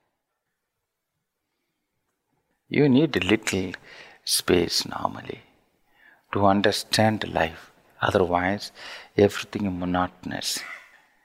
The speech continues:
It goes and goes and goes and goes. Many people live and, uh, you hear many people,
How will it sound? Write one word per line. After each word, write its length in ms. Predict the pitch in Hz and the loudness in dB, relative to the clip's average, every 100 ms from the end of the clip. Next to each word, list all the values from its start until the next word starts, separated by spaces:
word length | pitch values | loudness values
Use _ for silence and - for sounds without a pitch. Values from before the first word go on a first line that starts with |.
| _ _ _ _ | _ _ _ _
It 200 | - - - | -4 -2 0
goes 320 | 90 85 - | 0 0 -4
and 220 | - - - | -6 -10 -10
goes 300 | - 60 - | -8 -4 -4
and 220 | - - | -4 -12
goes 260 | - - - | -8 -6 -8
and 200 | - - | -10 -12
goes. 340 | - - - - - - - _ _ - _ _ _ 92 | -10 -6 -8 -10 -20 -20 -20 _ _ -20 _ _ _ -2
Many 140 | 90 | -2
people 320 | - 95 - | -4 -10 -8
live 320 | 98 92 90 87 - - - - | -6 -6 -6 -8 -16 -18 -20 -8
and, 300 | - - 82 - | -6 -6 -6 -6
uh, 40 | |
you 420 | - 87 - 90 | -6 -8 -12 -12
hear 320 | 87 - 98 92 | -10 2 2 2
many 280 | 92 87 87 | -2 -6 -6
people, 480 | - 87 - 95 | -10 -12 -10 -10